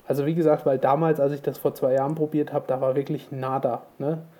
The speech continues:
Wirklich nichts, so. Und deswegen hab ich schon gar nicht damit gerechnet, hab aber gedacht, "Okay, probier's, gib der Sache eine zweite Chance", so. War ja auch cool und so. Und, ähm, das fand ich aber kurios, die machen sich halt die Mühe, schreiben über die Website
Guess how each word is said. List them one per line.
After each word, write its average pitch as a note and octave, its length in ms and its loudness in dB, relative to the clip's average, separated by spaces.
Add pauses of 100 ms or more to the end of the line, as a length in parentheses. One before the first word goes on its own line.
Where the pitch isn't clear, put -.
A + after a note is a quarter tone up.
(360)
Wirklich D#3 360 -2
nichts, - 600 -8
so. C3 240 -2
Und C#3 160 -4
deswegen D3+ 320 0
hab D#3 80 2
ich D3+ 80 -4
schon D#3+ 100 -4
gar D3+ 120 2
nicht D#3+ 140 -4
damit C#3+ 220 0
gerechnet, E3+ 420 -2
hab F3+ 80 2
aber F#3+ 160 4
gedacht, F#3+ 300 -2
"Okay, A#3 340 0 (200)
probier's, F#3+ 500 0
gib E3 160 -2
der D#3+ 120 6
Sache D#3 180 4
eine D3+ 180 2
zweite C#3+ 300 0
Chance", - 280 -8
so. - 180 -4 (340)
War E3 120 6
ja A3 100 6
auch - 280 -2
cool G#3 180 2
und F#3 120 2
so. F3 240 2 (380)
Und, D#3 500 2
ähm, C#3+ 420 -2
das C3+ 160 -2
fand F#3+ 160 0
ich F3+ 60 4
aber E3+ 120 6
kurios, D#3+ 400 -2
die - 100 -4
machen D3+ 200 0
sich D#3 160 -6
halt C#3 100 -2
die C3 80 -6
Mühe, F#3+ 320 0
schreiben D3+ 360 -2
über C#3+ 140 -6
die C3 120 -4
Website E3+ 380 -2